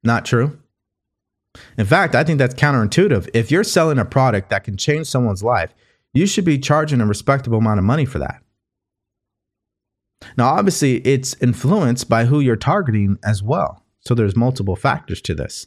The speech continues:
But it's not across the board, whoever makes, whoever sells it for a cheaper amount is going to make the most money. It's kinda like Apple.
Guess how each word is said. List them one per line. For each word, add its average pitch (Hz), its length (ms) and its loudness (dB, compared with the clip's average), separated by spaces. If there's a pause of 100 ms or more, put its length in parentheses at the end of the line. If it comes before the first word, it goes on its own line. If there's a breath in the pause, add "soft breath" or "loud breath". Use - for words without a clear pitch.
(720 soft breath)
But 123 140 4
it's 131 160 0
not 185 180 0
across 139 420 0
the 110 80 0
board, 101 520 0 (920 soft breath)
whoever 143 360 2
makes, 120 360 0 (500)
whoever 123 380 2
sells 113 300 2
it 95 40 -2
for 104 140 0
a 92 80 0
cheaper 127 320 0
amount 101 420 0
is 98 140 -2
going 101 180 2
to 104 120 -4
make 95 160 0
the 92 60 -4
most 87 240 -2
money. 156 220 -2 (1400 soft breath)
It's 131 180 0
kinda 147 240 2
like 123 220 0
Apple. 123 440 0